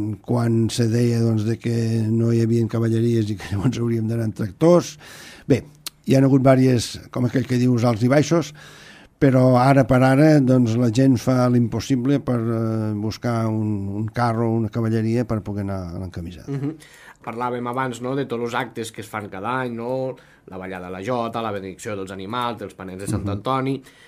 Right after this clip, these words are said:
Speaker 2: Potser una part de l'ac-, dels actes que s'han perdut una mica és lo, lo del retorn de Sant Antoni a, a Sant Gregori.
Speaker 1: Bé, això té una explicació tècnica que és lo, suposo jo que és una mica l'impediment.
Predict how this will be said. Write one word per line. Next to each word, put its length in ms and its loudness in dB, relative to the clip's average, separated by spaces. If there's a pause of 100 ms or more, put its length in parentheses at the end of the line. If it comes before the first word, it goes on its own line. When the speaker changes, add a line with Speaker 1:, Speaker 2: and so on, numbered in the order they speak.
(220)
Speaker 2:
Potser 260 2 (360)
una 840 0
part 320 -2
de 100 -2
l'ac-, 460 -2
dels 240 -2
actes 300 -4
que 80 -4
s'han 180 -4
perdut 380 -4
una 160 -2
mica 360 0
és 160 -4
lo, 320 0
lo 300 0
del 160 0
retorn 300 -4
de 80 -2
Sant 260 -4
Antoni 520 -6
a, 280 -6
a 80 -10
Sant 180 -8
Gregori. 460 -8 (1800)
Speaker 1:
Bé, 300 8
això 240 6 (340)
té 160 4
una 160 8
explicació 480 0
tècnica 540 8 (340)
que 140 2 (400)
és 100 2
lo, 400 2
suposo 460 4
jo 120 8
que 140 2
és 80 2
una 180 6
mica 280 4
l'impediment. 720 2